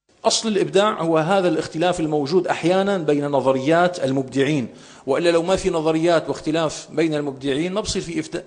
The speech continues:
إبداع بالدنيا. هلأ المقصود من هذه الفكرة وهي فكرة دورة الخط وتعليم الخط هو أن نرتقي إلى حال يجب أن نعيشها حتى نعود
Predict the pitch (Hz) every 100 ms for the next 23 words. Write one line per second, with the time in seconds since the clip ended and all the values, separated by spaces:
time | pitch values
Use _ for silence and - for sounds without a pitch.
0 | 143 127 170 131 113 110 110 95 - _
1 | - - - - - - - 170 226 226
2 | 226 - 320 233 214 233 214 190 160 202
3 | 151 147 156 - 135 131 170 - 139 123
4 | 135 127 135 - 139 - 110 107 113 135
5 | 120 117 135 - - 180 165 156 202 208
6 | 143 - 135 139 - _ - - - -
7 | _ - _ - 185 160 - 196 185 131
8 | 110 107 - - _ _ 123 190 190 190
9 | 160 147 135 117 143 113 117 98 - _
10 | - 180 - 165 156 135 185 214 185 156